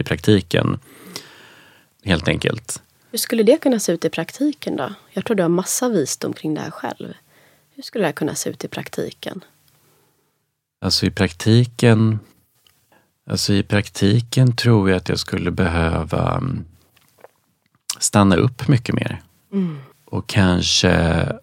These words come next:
Speaker 1: och, och med det menar jag inte att jag ska liksom, eh, s-, stanna upp och ta en liksom så här fysisk paus, utan jag tror jag kanske behöver bara sta-, liksom lära mig att, att s-, att stanna upp i, i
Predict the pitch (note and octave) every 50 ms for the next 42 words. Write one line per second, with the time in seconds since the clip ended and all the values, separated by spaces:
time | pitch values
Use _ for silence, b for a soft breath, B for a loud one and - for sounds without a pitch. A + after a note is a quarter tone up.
0 | _ _ - A2 G2+ G2 - - A2 G#2 G2+ G2+ G2 F#2+ G#2+ G#2+ G#2+ A2 A#2+ A#2+
1 | A#2 A2 G#2 G#2 G#2 G2 F2 - F2+ E2+ - F2 E2 - - F2 E2 E2 E2 -
2 | E2+ D#2 - D#2+ D#2+ E2 b b b b b b b b b b b b b b
3 | b b _ - - - - - - - - - - A2+ - - - - F#2+ F2
4 | E2+ E2 E2 F2 - F#2+ E2 - - - _ _ - E2+ D#2+ D#2 E2 E2 - -
5 | - - E2+ D#2+ D#2 D#2 E2+ E2+ - - F2+ F2 - - E2+ - - - F#2 E2+
6 | E2 E2 - - D#2 - - - - - - - A2+ G#2+ - - - - - -
7 | - - - - - F2+ E2 E2+ - E2+ D#2+ D#2 D2+ D#2 D#2 D#2 D2+ B B B
8 | B B B B B B B B B B B B B - F#2+ D#2+ - - G2 E2+
9 | - G2 E2 D#2+ D#2+ D#2+ F2 E2+ E2 E2+ E2 - F2 E2+ - - - F2 F2 -
10 | - - - - - - - F2+ F2 F2 F#2 F2+ F2 E2+ E2+ E2+ E2+ E2+ E2 E2
11 | - - - - - G2 F2 - - - - - - F#2+ F#2 - - F#2 F2+ F2
12 | F2 G2 G2 F2 E2+ - - _ - - - - E2 F#2+ E2+ E2 E2 E2 E2+ E2+
13 | - - _ _ _ _ _ _ _ _ _ _ _ _ - F#2+ F#2 E2+ F2